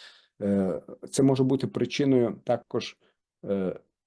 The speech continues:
пізнання тієї грані Господа, яка вам була закрита до цього часу. Тому що в Божому плані є кожен день, е, ваш день пізнання Його. І Він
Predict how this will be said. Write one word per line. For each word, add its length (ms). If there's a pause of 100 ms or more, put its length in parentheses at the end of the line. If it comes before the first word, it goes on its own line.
(240)
пізнання 380
тієї 400
грані 420
Господа, 640
яка 260
вам 160
була 160
закрита 460
до 100
цього 180
часу. 320 (380)
Тому 100
що 340
в 100
Божому 380
плані 360
є 160
кожен 640 (460)
день, 540 (800)
е, 400 (880)
ваш 340
день 220
пізнання 420
Його. 320 (480)
І 140
Він 340